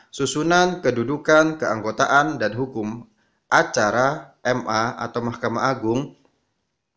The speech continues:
serta badan peradilan di bawahnya diatur dengan undang-undang. Pasal dua puluh empat A diringkas D L L D U U.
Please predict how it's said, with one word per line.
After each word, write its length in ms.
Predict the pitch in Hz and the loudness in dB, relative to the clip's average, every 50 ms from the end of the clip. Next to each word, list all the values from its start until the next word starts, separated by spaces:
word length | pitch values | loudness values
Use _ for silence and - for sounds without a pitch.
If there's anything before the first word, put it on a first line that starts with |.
| _ - | _ -4
serta 400 | 147 147 - - 165 165 170 170 | -4 -2 0 4 6 6 6 8
badan 460 | 156 135 131 127 135 135 143 143 135 | 6 6 6 6 8 6 6 4 2
peradilan 560 | - 120 110 107 107 107 117 120 131 135 139 135 | 0 0 2 2 2 0 0 0 2 2 2 0
di 160 | 117 113 107 | -2 -2 -2
bawahnya 480 | 113 110 110 123 135 139 131 135 139 | -2 0 0 0 0 -2 -2 -2 -4
diatur 560 | 127 117 104 98 113 120 - - 123 120 117 113 | -2 -2 -2 -2 -2 -2 -2 -2 -4 -2 -2 -4
dengan 320 | 107 107 107 107 107 104 | -4 -2 -2 -2 -2 -2
undang-undang. 800 | 101 127 135 127 131 131 135 135 143 139 120 107 90 85 87 - _ _ _ _ _ _ _ _ _ _ _ _ _ _ | -4 -4 -2 0 0 0 -2 -2 -4 -4 -4 -4 -4 -4 -8 -16 _ _ _ _ _ _ _ _ _ _ _ _ _ _
Pasal 400 | - 131 139 - 190 185 185 190 | -2 0 0 4 4 4 4 4
dua 320 | 156 139 147 175 185 180 175 | 4 6 6 6 6 6 4
puluh 240 | 165 165 165 170 175 | 0 2 2 2 0
empat 320 | 160 156 156 151 147 - | -2 0 0 0 0 2
A 200 | - 127 131 135 139 139 143 143 147 - - _ _ _ _ - | 2 4 6 6 6 4 2 -2 -8 -14 -20 _ _ _ _ -10
diringkas 880 | 113 110 107 113 110 104 107 110 113 127 135 - - - - _ _ - | -6 -4 -4 -4 -4 -4 -2 0 0 0 0 -2 -4 -10 -14 _ _ -10
D 100 | 117 - - | -8 -6 -4
L 160 | 110 107 - | -4 -6 -4
L 240 | - 110 123 131 135 135 135 131 117 104 | -4 -2 0 0 -2 -2 -6 -12 -12 -10
D 160 | 104 101 - | -10 -8 -8
U 100 | 107 120 | -8 -10
U. 160 | - 104 | -8 -10